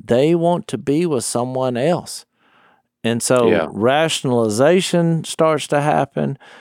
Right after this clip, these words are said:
Speaker 1: Sin eventually follows. And that's what James's point is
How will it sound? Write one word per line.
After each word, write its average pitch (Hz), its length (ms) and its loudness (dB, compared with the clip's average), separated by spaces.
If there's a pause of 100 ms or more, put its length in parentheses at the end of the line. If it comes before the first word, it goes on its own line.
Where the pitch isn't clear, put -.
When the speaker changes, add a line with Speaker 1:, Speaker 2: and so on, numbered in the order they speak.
(140)
Speaker 1:
Sin 190 500 2
eventually 127 640 2
follows. 127 640 2
And 117 100 2
that's 151 240 0
what 131 140 -2
James's 117 640 -2
point 160 400 -2
is 90 360 -6